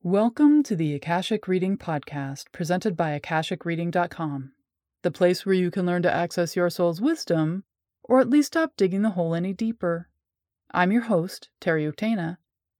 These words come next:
and today we'll be digging into three different ways you can add adventuring and exploration back into your life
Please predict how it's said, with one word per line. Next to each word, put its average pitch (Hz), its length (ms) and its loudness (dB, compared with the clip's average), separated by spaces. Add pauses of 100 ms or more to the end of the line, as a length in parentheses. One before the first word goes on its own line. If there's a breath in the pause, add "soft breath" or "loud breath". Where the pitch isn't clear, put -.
(120)
and 220 160 2
today 226 640 0 (180)
we'll 233 100 4
be 226 140 6
digging 269 320 2
into 202 260 0
three 277 500 0
different 285 360 0
ways 202 360 0
you 226 80 -2
can 226 220 0
add 196 240 0
adventuring 180 680 -2
and 170 120 -4
exploration 185 840 -2
back 170 240 0
into 170 220 -4
your 165 140 0
life 160 300 -4